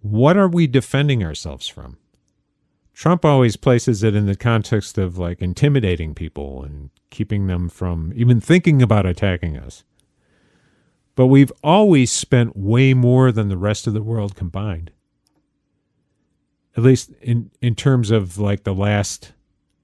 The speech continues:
probably fifty years and longer. So I, I don't know what they're talking about. I mean, <sighs> the defense budget is essentially Keynesianism.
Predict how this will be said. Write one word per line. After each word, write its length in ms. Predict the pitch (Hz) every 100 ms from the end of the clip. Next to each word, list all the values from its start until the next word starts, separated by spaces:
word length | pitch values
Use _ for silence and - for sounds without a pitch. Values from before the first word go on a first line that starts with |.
| _ _ _ _ -
probably 520 | - 127 120 104 98
fifty 440 | - - 104 -
years 500 | 90 92 98 76 - _ _ _ 123
and 220 | 117 107
longer. 480 | 127 127 85 95 - _ _ _ _ _ _ _ _ -
So 160 | 175
I, 360 | 147 147 165 143
I 20 |
don't 180 | 165 165
know 120 | 165
what 340 | 160 156 -
they're 160 | - 131
talking 480 | - - 160 - 85
about. 260 | 73 - _ _ _ _ _ _ _ _
I 80 | 135
mean, 500 | 139 143 135 131 107 - - - - _ _ _
<sighs> 680 | _ _ _ _ _ _ -
the 100 | 127
defense 380 | 131 185 202
budget 360 | - 127 117 123
is 240 | 110 139 135
essentially 640 | - 123 120 - 92 104
Keynesianism. 720 | - 135 151 82 - - -